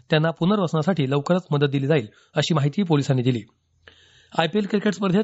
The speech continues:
काल दिल्ली कॅपिटल्स संघानं चेन्नई सुपर किंग्स संघावर पंचवीस धावांनी विजय मिळवला. दिल्ली कॅपिटल्सनं वीस षटकात सहा गडी बाद एकशे त्र्याऐंशी धावा केल्या. चेन्नई सुपर किंग्सचा संघ मात्र वीस षटकात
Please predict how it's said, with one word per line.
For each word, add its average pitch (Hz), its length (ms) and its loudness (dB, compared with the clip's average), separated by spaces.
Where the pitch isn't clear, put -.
काल 180 120 0
दिल्ली 165 200 0
कॅपिटल्स 180 380 -2
संघानं 175 320 2
चेन्नई 170 280 0
सुपर 156 280 2
किंग्स 147 220 0
संघावर 143 340 4
पंचवीस 175 320 0
धावांनी 156 280 2
विजय 135 160 2
मिळवला. 127 260 0
दिल्ली 160 160 0
कॅपिटल्सनं 170 480 -2
वीस 151 140 2
षटकात 160 320 0
सहा 143 220 0
गडी 143 160 -2
बाद 156 160 2
एकशे 151 200 0
त्र्याऐंशी 147 340 0
धावा 175 140 2
केल्या. 185 200 0
चेन्नई 180 200 2
सुपर 190 300 -2
किंग्सचा 180 240 2
संघ 160 200 0
मात्र 156 280 0
वीस 151 160 0
षटकात 156 320 0